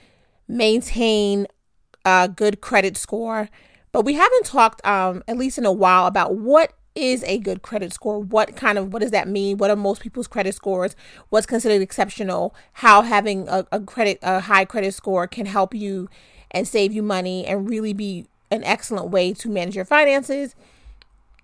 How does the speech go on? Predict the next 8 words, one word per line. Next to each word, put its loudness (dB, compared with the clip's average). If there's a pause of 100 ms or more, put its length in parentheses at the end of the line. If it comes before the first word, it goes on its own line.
(240)
and 0
how 2
you 2
can -2
still 2
manage 0
through -6
as, 0